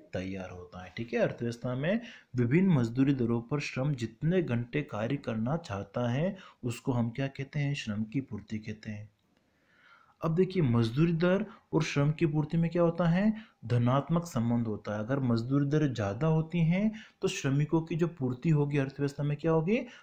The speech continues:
ज़्यादा, और मजदूरी दर कम होने पर श्रम की पूर्ति भी क्या होती है, कम हो जाती है। इसका मतलब दोनों में धनात्मक संबंध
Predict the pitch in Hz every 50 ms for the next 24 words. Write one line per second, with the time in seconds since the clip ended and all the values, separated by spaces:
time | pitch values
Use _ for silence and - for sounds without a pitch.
0 | _ - 110 107 107 104 104 101 110 104 98 - - 139 131 120 120 120 120 120
1 | 135 156 208 214 214 180 170 175 165 165 - - 147 170 180 165 143 135 139 139
2 | - - 147 - - - 131 131 - - 139 - - 131 - - 160 156 165 170
3 | 170 - 175 170 170 170 185 190 196 220 247 285 - - - - _ _ _ -
4 | 117 117 120 117 113 110 107 110 104 98 101 - 113 107 107 107 - 151 151 151
5 | 151 151 151 160 180 202 233 262 254 254 - - - - 143 135 131 131 135 143
6 | 147 165 170 175 185 165 127 113 117 113 110 120 139 160 170 160 - 190 202 190
7 | - - 135 123 127 131 135